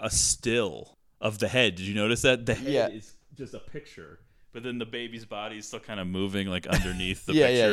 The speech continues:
Speaker 2: yeah.
Speaker 1: of the. It's so bad. And then the movie, like,
Speaker 2: Oh,
Speaker 1: the
Speaker 2: boy,
Speaker 1: closing
Speaker 2: does it
Speaker 1: credits,
Speaker 2: stink.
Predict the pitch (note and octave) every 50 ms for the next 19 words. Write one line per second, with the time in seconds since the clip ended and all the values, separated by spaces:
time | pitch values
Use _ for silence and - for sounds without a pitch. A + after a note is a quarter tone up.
0 | G2+ G2 G#2 A2 G#2 A#2 F#2+ - - - A2+ A2+ - - - - - - A#2+ A2
1 | G2 E2 F2+ D#2+ D#2+ E2 E2+ E2+ - - _ _ - - _ _ _ _ A2+ A2
2 | A2+ A2+ A2 A2+ A2+ G#2+ G#2 G#2 A2+ B2+ C3+ B2+ B2 A#2 G#2+ G#2 - - - -
3 | _ _ _ G2+ A2 G#2+ A2+ A2+ A2 G#2 - - B2 A#2+ G#2+ G#2+ G2+ F#2+ G#2 G#2+
4 | G#2 G#2 G2+ G2 - - A2 G2 F#2+ G2 F#2+ - - - -